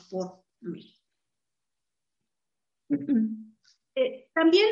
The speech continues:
una tercera razón para incidentar la exclusión es en torno a aquellos medios de prueba que ya han sido declarados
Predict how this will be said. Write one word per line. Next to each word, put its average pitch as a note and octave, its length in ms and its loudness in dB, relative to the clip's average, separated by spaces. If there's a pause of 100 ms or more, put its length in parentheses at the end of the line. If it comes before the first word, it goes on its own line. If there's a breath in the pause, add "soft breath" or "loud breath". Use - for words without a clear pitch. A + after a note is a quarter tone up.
una C4 720 -4
tercera C4+ 360 0
razón C4 340 -2
para G3+ 180 -2
incidentar A3 720 2
la A#3+ 120 -2
exclusión C#4 840 -2
es C4 380 -2
en A#3+ 200 0
torno C4+ 400 0
a A3+ 220 0
aquellos C4 440 0
medios B3 380 -2
de C4+ 80 -2
prueba C#4 400 0
que B3 160 2
ya C#4+ 180 4
han D4 140 2
sido C#4 240 0
declarados A#3 760 -2